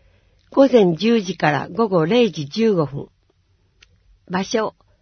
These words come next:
オーエンス文化会館。定員二百人、先着順。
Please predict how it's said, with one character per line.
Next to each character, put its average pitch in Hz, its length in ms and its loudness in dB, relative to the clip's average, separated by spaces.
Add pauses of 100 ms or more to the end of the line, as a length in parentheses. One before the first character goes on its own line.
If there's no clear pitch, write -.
(200)
オ 285 140 6
ー 254 80 6
エ 220 80 4
ン 220 60 -6
ス 170 120 -14
文 220 220 -4
化 233 160 -8
会 175 240 -6
館。 - 260 -16 (840)
定 247 220 2
員 220 280 0 (140)
二 202 140 0
百 240 280 -4
人、 135 280 -4 (280)
先 233 200 0
着 208 260 -4
順。 165 320 -6